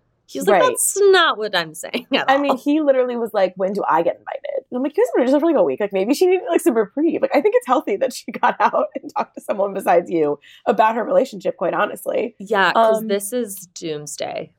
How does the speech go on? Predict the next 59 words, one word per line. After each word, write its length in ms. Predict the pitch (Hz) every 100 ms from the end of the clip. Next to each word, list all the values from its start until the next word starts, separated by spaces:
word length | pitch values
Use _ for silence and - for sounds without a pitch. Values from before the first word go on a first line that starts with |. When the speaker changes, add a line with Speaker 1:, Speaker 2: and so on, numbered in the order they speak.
| _
Speaker 1:
prepping. 320 | - - -
Speaker 2:
Yeah, 180 | 349 311
though 180 | 269 277
they're 200 | 285 359
weird, 280 | 226 285 254
though, 140 | 196
because 280 | 208 220 226
at 140 | 202
one 180 | 190 214
point 240 | 247 247 202
it's 120 | 190
like, 200 | 185 -
I 120 | 190
do 640 | 180 - 190 180 180 175 175 _ _
feel 280 | - 247 269
for 180 | 262 214
her 140 | 190
because 240 | 190 208 190
it 100 | -
does 260 | 208 262
feel 120 | - 202
like 80 |
he 100 | 185 180
comes 260 | - 196
out, 120 | 196
but 140 | 202 190
then, 220 | 208 190 -
like, 140 | 196 180
a 60 |
little 240 | 190 202 190
aggressive 480 | 151 151 160 240 240
when 160 | 262
he's 140 | 202 180
talking 360 | - 165 233 254
to 40 |
her. 220 | 285 294 - _ -
But 100 | -
then 140 | 262
I'm 140 | 294
like, 220 | 277 247 - -
I 180 | 180 233
would 240 | 254 185
lose 340 | - 180 180 175
my 120 | 165
mind, 220 | 160 139
too, 160 | - 190
if 80 | 156
I 80 |
had 140 | 165 -
to 60 |
try 120 | - 180
to 80 |
reason 260 | 175 180 185
with 100 | 196
this 160 | 208 -
woman. 300 | 190 277 254
<laughs> 20 |
So, 180 | - 269
like, 160 | 262